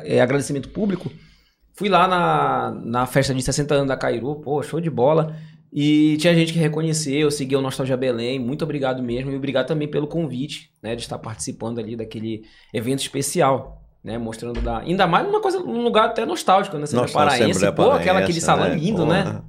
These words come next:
Speaker 2: antigão, né?
Speaker 1: Lindo, lindo, lindo demais. Então, assim, muito bacana mesmo. Obrigado mesmo, de verdade.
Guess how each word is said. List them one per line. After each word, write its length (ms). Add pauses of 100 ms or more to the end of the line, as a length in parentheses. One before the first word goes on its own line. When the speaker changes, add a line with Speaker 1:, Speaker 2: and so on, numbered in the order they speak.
(280)
Speaker 2:
antigão, 640
né? 140
Speaker 1:
Lindo, 340
lindo, 340
lindo 240
demais. 480 (520)
Então, 240
assim, 440 (280)
muito 400
bacana 320
mesmo. 180 (100)
Obrigado 380
mesmo, 160
de 100
verdade. 600